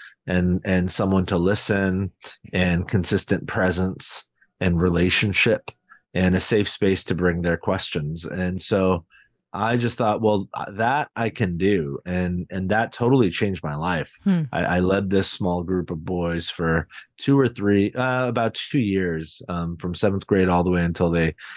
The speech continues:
Speaker 1: got into their freshman year of high school. And yeah, it just utterly changed my life. And that's really what sparked in me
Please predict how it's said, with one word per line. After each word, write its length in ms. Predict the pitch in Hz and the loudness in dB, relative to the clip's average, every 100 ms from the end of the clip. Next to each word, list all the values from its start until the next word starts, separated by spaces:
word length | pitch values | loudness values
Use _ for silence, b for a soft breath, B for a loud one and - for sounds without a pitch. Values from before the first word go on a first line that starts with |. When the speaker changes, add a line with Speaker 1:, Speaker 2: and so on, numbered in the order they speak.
| B B | B B
Speaker 1:
got 160 | 92 90 | 0 0
into 160 | 85 | 2
their 120 | 87 82 | 0 0
freshman 380 | 98 90 92 | -2 -2 0
year 140 | 87 80 | 2 2
of 80 | 80 | 0
high 160 | 87 | 0
school. 480 | 90 - 87 82 80 | 0 2 2 2 2
And 180 | - - B B B - | 0 -2 B B B -4
yeah, 140 | 123 | -2
it 40 | 113 | 0
just 200 | 135 - | -2 -2
utterly 440 | 127 135 131 110 95 | -2 2 2 2 0
changed 360 | - 107 98 | -2 -2 -2
my 100 | 92 | -2
life. 280 | 90 92 90 | 0 0 0
And 140 | 90 | -4
that's 380 | 90 117 139 - | -2 0 0 -2
really 320 | 120 120 113 | 2 4 4
what 200 | 101 98 | 0 -2
sparked 560 | - - 107 98 104 - | -4 -4 0 2 2 2
in 220 | 95 90 | 0 2
me 380 | 87 85 85 85 | -2 0 0 -4